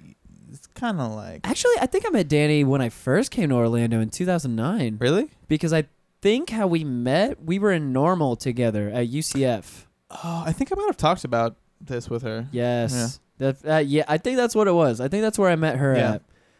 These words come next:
Speaker 2: Uh, Harrison, we just met through skateboarding and
Speaker 1: Okay.
Speaker 2: shit like that.
Speaker 1: That Harrison interview is probably, like, one of my favorites 'cause of how we sort of did that one,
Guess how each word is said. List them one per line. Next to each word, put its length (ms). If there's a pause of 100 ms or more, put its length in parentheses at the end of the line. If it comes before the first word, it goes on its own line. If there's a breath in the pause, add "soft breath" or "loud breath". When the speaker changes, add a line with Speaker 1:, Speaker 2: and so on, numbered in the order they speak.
(140)
Speaker 2:
Uh, 280
Harrison, 380
we 100
just 140
met 160
through 100
skateboarding 560
and 100
Speaker 1:
Okay. 200
Speaker 2:
shit 100
like 180
that. 300
Speaker 1:
That 180
Harrison 380
interview 380
is 140
probably, 540
like, 240 (120)
one 180
of 60
my 100
favorites 640 (560 soft breath)
'cause 180
of 120
how 240
we 400 (200)
sort 200
of 120
did 220
that 240
one, 240